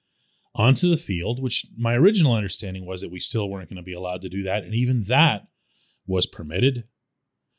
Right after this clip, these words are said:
during a live batting practice,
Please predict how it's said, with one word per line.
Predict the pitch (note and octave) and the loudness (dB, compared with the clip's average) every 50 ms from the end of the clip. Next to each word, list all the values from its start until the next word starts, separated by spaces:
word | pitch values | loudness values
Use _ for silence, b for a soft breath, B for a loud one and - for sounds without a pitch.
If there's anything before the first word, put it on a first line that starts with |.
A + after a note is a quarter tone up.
| _ _ _ _ _ - G#2 | _ _ _ _ _ -4 4
during | G#2 D#3+ F3+ E3 C#3 A#2 G#2+ G2 - | 6 8 8 8 8 4 2 0 -6
a | F2+ | -8
live | G2 G2 F#2 F2 F2+ F2+ E2+ E2+ - _ | -6 -4 -4 -4 -4 -4 -8 -10 -4 _
batting | A2+ G#2+ A2+ A#2 B2 A#2+ | 2 2 2 2 0 -2
practice, | G2+ - A2+ A2+ A2+ A2 - A#2+ A2+ A2 - - | -4 -6 -6 -6 -6 -8 -8 -4 -2 -2 -2 -4